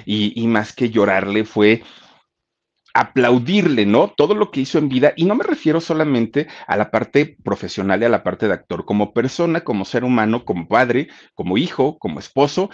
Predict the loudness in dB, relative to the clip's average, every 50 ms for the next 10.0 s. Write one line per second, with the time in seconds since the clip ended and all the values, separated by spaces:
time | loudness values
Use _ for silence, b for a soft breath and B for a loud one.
0 | B B B B _ 2 4 4 4 4 4 2 2 2 -2 -4 -4 -4 -4 -2
1 | -2 -2 -2 -4 -6 -6 -6 -4 -4 -6 -6 -6 -8 -8 -8 -8 -8 -6 -6 -6
2 | -6 -6 -4 -4 -4 -4 -4 -6 -10 -8 -2 0 0 0 0 B B B B B
3 | -10 -8 -8 -4 -4 -4 -2 0 0 0 0 0 0 -2 -4 -6 -4 -2 0 -2
4 | -2 -2 -2 -4 -2 -2 -2 -4 -4 -4 -6 -6 -6 -4 -2 -2 -2 -2 -4 -8
5 | -12 -12 -6 -4 -2 -2 0 -2 -4 -4 -4 -4 -4 -4 -4 -8 -14 B B B
6 | B B B -16 -16 B B 2 4 6 6 6 6 4 4 0 -4 -2 2 4
7 | 4 4 4 4 2 2 2 2 2 2 2 2 2 4 6 6 6 4 2 -2
8 | -2 2 4 4 4 4 2 0 0 0 0 2 2 2 2 0 0 0 0 0
9 | 0 0 -2 -2 0 0 2 2 0 -2 _ 2 2 2 4 2 0 0 -2